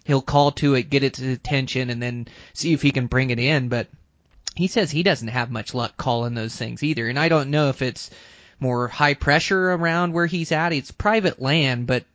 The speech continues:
there's a bunch of private land tracks, and so these deer get hunted and definitely know the pressure's on 'em. But, um, yeah, and, and my experience too, I finally got on the, the shooter buck the last day that we were hunting for, just this really heavy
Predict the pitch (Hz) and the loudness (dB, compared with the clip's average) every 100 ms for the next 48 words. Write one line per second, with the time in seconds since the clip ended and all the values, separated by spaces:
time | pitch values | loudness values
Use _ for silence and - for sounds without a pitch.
0 | _ 143 139 135 - - - - _ 160 | _ 0 2 0 -6 -14 -20 -20 _ -2
1 | 139 185 202 175 - - 143 143 - 131 | 2 4 4 0 0 2 2 2 -2 -2
2 | 131 120 - 127 123 - 127 - 135 135 | -2 -4 -2 -2 -2 -6 -8 -2 0 0
3 | 135 - 220 175 151 - 151 147 123 117 | -2 -2 -2 0 -2 -2 -4 -4 -4 -6
4 | 117 127 160 156 147 127 131 127 113 - | -6 -2 0 0 -4 -4 -2 -2 -4 -6
5 | 139 127 - 110 120 131 131 117 117 123 | -4 -4 -6 -8 -6 -4 -4 -6 -6 -6
6 | 117 - - - - 120 120 110 131 175 | -6 -12 -20 -18 -8 -6 -4 -2 2 2
7 | 156 160 151 147 165 170 - 156 135 - | 2 0 0 2 0 -2 -4 -4 -4 -6
8 | 156 151 131 123 123 143 143 135 127 135 | -2 -2 0 -4 -6 -6 -4 -4 -2 -2
9 | 127 135 131 123 120 120 - 123 - 160 | -2 -4 -4 -6 -6 -8 -10 -8 -4 -2
10 | 135 123 131 135 120 120 135 131 - 123 | -2 -2 -4 -4 -8 -4 -2 -4 -6 -4
11 | 135 123 92 127 120 113 143 127 135 123 | -2 -4 -6 -6 -6 -6 -6 -8 -10 -10
12 | 120 120 - - - - 147 - 120 - | -8 -10 -14 -20 -12 -6 -6 -6 -10 -10
13 | 107 160 185 160 127 104 101 127 151 151 | -14 -8 0 0 0 -6 -16 -14 -10 -8
14 | 147 107 | -8 -12